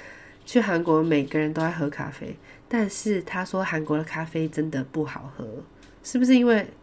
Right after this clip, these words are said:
好像是因为很水，嗯，而且他觉得韩国人好像都把咖啡当水喝，所以才弄得很稀吗？I don't know。好，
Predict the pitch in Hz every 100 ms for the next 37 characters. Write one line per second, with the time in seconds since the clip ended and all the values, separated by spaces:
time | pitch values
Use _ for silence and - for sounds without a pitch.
0 | - - 165 226 233 240 214 175 151 156
1 | - 156 - - - - - - - -
2 | - - - - - - - 151 127 113
3 | - - - - - - - - 175 180
4 | 180 175 156 147 147 147 151 147 147 139
5 | 170 170 160 151 127 - - - - -
6 | 175 175 170 165 160 165 - - - 135
7 | 131 165 - - - - - - - 180
8 | 160 160 165 170 160 147 139 - - 190
9 | 202 196 - - - - - - 175 175
10 | 151 147 160 175 - - - - - -
11 | - - - - - - - - - -
12 | - 180